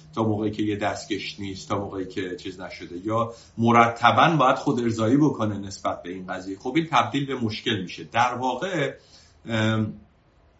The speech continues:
همیشه مثلاً ما راجع به اینتنسیتی، میزان شدت، فریکونسی و تعدد این قضیه، اینا همیشه چیزایی هن که راجبشون، راجب اینتنسیتی و فریکونسی صحبت می‌کنیم همیشه وقتی می‌خوایم راجب بهنجاری یا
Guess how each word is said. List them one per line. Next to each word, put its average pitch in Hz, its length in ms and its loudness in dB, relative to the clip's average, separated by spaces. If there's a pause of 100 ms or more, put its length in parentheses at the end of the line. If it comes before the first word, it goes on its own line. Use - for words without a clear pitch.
(200)
همیشه 120 380 0
مثلاً 139 320 -2
ما 147 80 -2
راجع 135 220 0
به 160 280 -4
اینتنسیتی، 175 1300 -2
میزان 139 320 -2
شدت، 123 560 0 (380)
فریکونسی 185 1300 -2
و 160 180 -2
تعدد 117 960 2 (340)
این 107 240 2
قضیه، 98 360 -4
اینا 131 180 -2
همیشه 139 380 -2
چیزایی 131 440 -4
هن 139 140 -4
که 143 140 -4
راجبشون، 117 520 -4
راجب 107 240 -2
اینتنسیتی 123 920 -6
و 175 60 -4
فریکونسی 117 1000 -4 (260)
صحبت 101 600 -4
می‌کنیم 92 380 -8
همیشه 104 280 -4
وقتی - 240 -8
می‌خوایم 110 260 -4
راجب 113 340 -6
بهنجاری 104 640 -4
یا 135 340 -4